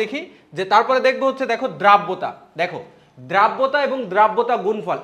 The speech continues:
এখান থেকে তুমি আরেক সেট কোশ্চেন পাবা। ঠিক আছে? তাহলে দ্রাব্যতা, দ্রাব্যতা গুণফল, এই দ্রাব্যতা, দ্রাব্যতা গুণফলের ম্যাথ, হ্যাঁ, কেএসপি যেটাকে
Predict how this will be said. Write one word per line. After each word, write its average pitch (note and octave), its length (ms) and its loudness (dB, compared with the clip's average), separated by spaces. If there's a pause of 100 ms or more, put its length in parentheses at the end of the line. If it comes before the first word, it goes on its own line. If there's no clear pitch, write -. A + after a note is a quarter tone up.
এখান A#3 220 0
থেকে C#4+ 200 -6
তুমি C4+ 200 -2
আরেক G#3 240 2
সেট B3+ 200 -4
কোশ্চেন E3+ 320 -8
পাবা। A2 160 -8 (180)
ঠিক A3+ 160 -2
আছে? A#3 160 -4
তাহলে E3 240 -2
দ্রাব্যতা, F#3 440 2 (320)
দ্রাব্যতা F#3+ 480 2
গুণফল, D#3 300 -4 (400)
এই F3+ 140 -2
দ্রাব্যতা, G#3 420 2 (360)
দ্রাব্যতা F#3 420 2
গুণফলের G3 380 -4 (100)
ম্যাথ, F#3 240 2 (180)
হ্যাঁ, C4 180 0 (140)
কেএসপি G#3 520 0
যেটাকে F#3+ 240 -2